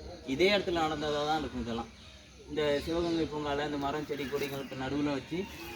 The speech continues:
அருமையா பண்ணியிருக்குது. இதுதான் இந்த செப்பு தகட்டுல ஆரம்பம் மட்டும்தான் இது. அடுத்த செப்பு தகடு அங்க இருக்கு. அடுத்து அங்க போலாம். இங்க நடந்தது, இவங்க செதுக்கி வச்சிருக்கிறது எதுக்காக இது வச்சிருக்காங்க, அவங்கவங்க பேரு முத கொண்டு எதுவுமே குறிப்பிடல.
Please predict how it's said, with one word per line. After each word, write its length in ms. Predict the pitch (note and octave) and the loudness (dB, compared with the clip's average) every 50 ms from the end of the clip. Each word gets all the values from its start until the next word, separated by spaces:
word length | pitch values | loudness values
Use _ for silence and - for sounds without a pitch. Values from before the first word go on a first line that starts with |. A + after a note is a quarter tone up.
| - - - | -8 -4 -2
அருமையா 500 | B2 C3 C3+ C3 C3 C3 C3+ C#3+ C#3+ C#3 C3 B2 A#2+ A#2 A#2 A#2 A2+ G#2+ - | 2 4 6 6 8 8 8 10 8 8 8 6 4 4 2 0 -2 -2 -2
பண்ணியிருக்குது. 440 | A#2+ B2 C3 B2 - B2 A2+ A2 - - C3+ | -2 0 0 0 -2 -2 -4 -4 -4 2 2
இதுதான் 340 | D3 D3 F3 E3 G3 G3 F#3+ | 4 4 6 6 6 6 6
இந்த 120 | F3 E3 | 4 4
செப்பு 300 | D3 E3 D3+ D3 - F#3 | 2 2 0 2 2 2
தகட்டுல 380 | D#3 E3+ D#3 D#3 C3+ D3+ E3 F3+ | 2 4 2 2 2 2 4 6
ஆரம்பம் 640 | G3 E3 C3+ C3+ D3+ E3+ F#3 G3+ G#3 G3 F#3+ F3 | 6 8 8 8 10 8 8 8 6 6 6 6
மட்டும்தான் 400 | D#3 C#3+ C3+ - E3+ E3+ F3 E3 | 6 4 4 4 4 4 6 6
இது. 160 | C#3 A#2+ - - - - - - - - - | 6 4 2 -2 -4 -10 -12 -12 -10 -2 4
அடுத்த 320 | B3+ D#3 F#3 E3+ G#3+ G#3 | 6 6 6 8 8 6
செப்பு 240 | - F#3+ E3 D#3 D#3+ | 6 6 2 2 4
தகடு 240 | D3 D3 D3+ D#3+ F#3 | 4 4 6 6 6
அங்க 220 | E3+ D#3 D#3 D#3+ | 6 6 6 6
இருக்கு. 340 | D#3 D3+ - - D#3+ F#3 A#3 - - - - - - - - | 6 4 2 0 0 0 0 -2 -4 -6 -8 -8 -8 -2 2
அடுத்து 300 | C3+ - - - G#3 F3+ | 4 4 4 4 2 2
அங்க 200 | E3 E3 E3+ F3 | 4 6 6 6
போலாம். 380 | C#3+ D#3 D#3 D3 D#3 F#3 G#3 - - - - D3+ | 6 4 4 6 6 4 4 2 -4 -6 2 4
இங்க 220 | E3 F#3 F#3 G#3 | 6 8 8 8
நடந்தது, 560 | F#3+ F#3 F#3+ G#3+ A3 A3+ A3 G#3+ G#3+ G3+ E3+ F3+ | 8 8 6 8 8 10 12 12 12 12 12 10
இவங்க 240 | E3+ F3 E3+ F3 | 8 8 6 6
செதுக்கி 340 | E3 - F3+ F3+ G#3+ - A3+ | 6 4 2 2 2 4 4
வச்சிருக்கிறது 480 | G#3 F3+ - G#3+ G3 E3+ G3 F#3 F#3 F3 | 4 4 4 2 2 4 4 6 6 6
எதுக்காக 420 | D#3+ E3 E3 - A3 G3+ F#3+ F#3+ | 6 4 6 4 4 6 6 6
இது 160 | F3+ E3 E3 | 6 6 6
வச்சிருக்காங்க, 480 | D#3+ D3+ C#3+ F3 E3 E3 E3+ D#3+ D#3+ E3+ F3 E3 | 6 6 6 4 4 4 4 6 6 6 8 8
அவங்கவங்க 440 | D#3 D3+ D#3 D#3 D#3 D#3 D3 C#3+ C#3 | 8 8 8 8 8 8 6 4 4
பேரு 500 | D#3+ E3 F3 F#3 F#3+ F3 F3+ F#3 F3+ F3 - D3+ D3 | 2 2 4 4 4 4 2 2 0 0 0 2 2
முத 140 | D#3 F#3 | 4 4
கொண்டு 180 | F#3+ G3 F#3+ F#3 | 4 6 6 6
எதுவுமே 220 | E3 E3+ F3 F#3+ | 6 6 4 4
குறிப்பிடல. 560 | F#3+ D#3+ E3+ E3+ E3+ E3 F3+ D#3 C#3+ B2 A#2 | 2 4 4 2 4 4 2 2 2 2 0